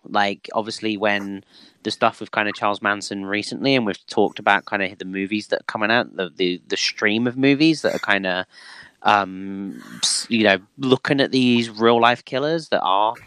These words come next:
now getting these movies made and making them into horror icons as well, like him being the other way like that.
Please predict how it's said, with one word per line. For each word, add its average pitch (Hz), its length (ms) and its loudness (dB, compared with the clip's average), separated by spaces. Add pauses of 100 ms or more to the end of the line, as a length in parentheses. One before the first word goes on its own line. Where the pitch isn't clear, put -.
(420)
now 113 240 6
getting 110 200 -4
these 117 140 -6
movies 123 380 0
made 131 280 2
and 113 180 -4
making 107 280 -2
them 110 120 0
into 104 260 -2
horror 110 280 6
icons 127 520 -2
as 110 140 -8
well, 110 300 -2
like 98 260 -6
him 110 300 -10
being 107 260 -4
the 101 180 -4
other 101 160 -2
way 98 320 -4
like 120 260 -4
that. 151 220 -2